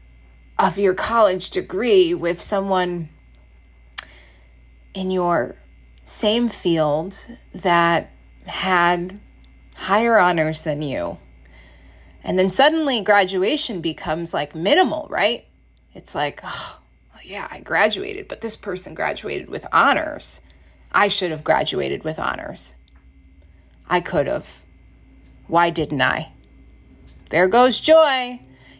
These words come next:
You watch it walk right out the door in comparison. The other way I think about comparison is through expectation. We do this sort of,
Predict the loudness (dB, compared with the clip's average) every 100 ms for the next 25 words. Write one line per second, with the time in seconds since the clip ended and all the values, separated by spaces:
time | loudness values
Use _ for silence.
0 | -14 -4 2 2 2 -4 -6 -2 -2 -2
1 | -2 0 2 2 0 -2 -10 -10 -10 -12
2 | _ _ _ _ _ _ _ _ _ _
3 | _ _ _ _ -14 -12 -10 -10 -8 -6
4 | -6 -8 -12 -12 -14 -18 _ _ _ _
5 | _ _ _ _ _ -20 -20 -20 -20 -20
6 | -20 -20 _ -20 -6 2 4 4 4 2
7 | 0 -2 0 -2 -2 -8 -6 -4 -2 -2
8 | -2 -2 -4 -6 -2 -2 -2 -8 -4 -2
9 | -2 -4 -6 -4 -4 -6 -10 -14 -20 _
10 | _ _ _ _ _ _ _ _ _ _
11 | _ _ _ _ -12 0 2 2 0 0
12 | 0 0 0 0 0 0 0 0 -2 -8
13 | -12 -20 -20